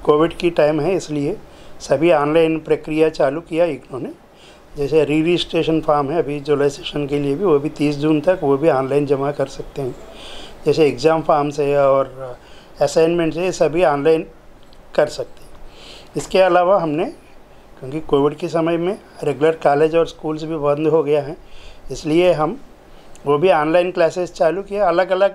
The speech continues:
माध्यम से। जैसा ज्ञान दर्शन टीवी है, ज्ञानवाणी radio है और online lectures हैं, Facebook है, YouTube हैं, ये सभी यूज़ करके हम classes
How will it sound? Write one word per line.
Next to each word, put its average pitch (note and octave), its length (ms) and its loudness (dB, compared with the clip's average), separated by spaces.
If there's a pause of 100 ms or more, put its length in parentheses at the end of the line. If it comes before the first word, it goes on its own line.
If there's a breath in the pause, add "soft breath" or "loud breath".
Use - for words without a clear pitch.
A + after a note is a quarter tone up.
(100)
माध्यम D#3 460 -6
से। A3+ 180 -12 (680 soft breath)
जैसा C3+ 600 -2
ज्ञान D#3 240 0
दर्शन D#3 380 -2
टीवी D3 340 -6
है, C#3 500 -8
ज्ञानवाणी C#3+ 540 -2
radio C3+ 340 -2
है A#2+ 240 -6 (720 loud breath)
और B2 240 0
online C3+ 480 2
lectures D3 480 0
हैं, C#3 240 -8
Facebook C#3 480 -4
है, C#3 280 -6
YouTube C3+ 440 -2
हैं, B2 240 -4 (720 loud breath)
ये F3+ 80 4
सभी F3+ 300 4
यूज़ F3+ 260 0
करके E3 360 2
हम F#3 260 0 (640)
classes D3+ 540 2